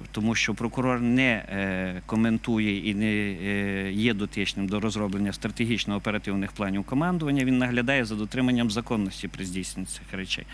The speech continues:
Операція була розроблена фахово, грамотно. Е, перемога була вже от за півкроку. Я, е,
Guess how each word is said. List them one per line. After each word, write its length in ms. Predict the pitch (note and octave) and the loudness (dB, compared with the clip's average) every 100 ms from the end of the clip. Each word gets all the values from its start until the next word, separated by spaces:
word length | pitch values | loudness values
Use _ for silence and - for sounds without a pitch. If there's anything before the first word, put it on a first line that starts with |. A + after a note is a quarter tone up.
| - - - - - | -12 -10 -10 -10 -4
Операція 640 | A#2+ D3 D3+ E3 - A2+ G2+ G2 | -2 2 2 2 0 -2 -2 -2
була 360 | G#2+ A#2+ G#2 - - - - | 2 4 2 -2 -8 -16 -6
розроблена 640 | G#2 A2+ A2 G2 G2+ G2 G2 | -2 0 0 -2 -2 -4 -8
фахово, 540 | - D3+ C#3+ B2+ A#2+ A2 - | 0 0 0 -6 -6 -8 -6
грамотно. 600 | A2 A#2+ A#2+ A2 - G2+ - - - - - | -2 0 0 -4 -6 -8 -8 -16 -16 -16 -8
Е, 760 | A2 A2+ A2+ A2 A2 G#2+ G#2 G2 - - | 0 2 2 2 2 2 0 -2 -8 -2
перемога 580 | A#2+ C#3+ D3+ D#3 B2 G#2+ | 2 4 4 2 0 0
була 340 | A2+ B2+ A2 | 2 2 2
вже 320 | G#2 G#2 A#2+ | 0 0 0
от 300 | G#2 G#2 F#2+ F#2 | 0 -2 -4 -10
за 220 | G#2 G2 A2+ | -4 -2 0
півкроку. 600 | C3 A#2 - B2 A#2 G#2 | 2 0 0 -2 0 0
Я, 100 | A2 G2+ | 0 -2
е, 0 | - | -6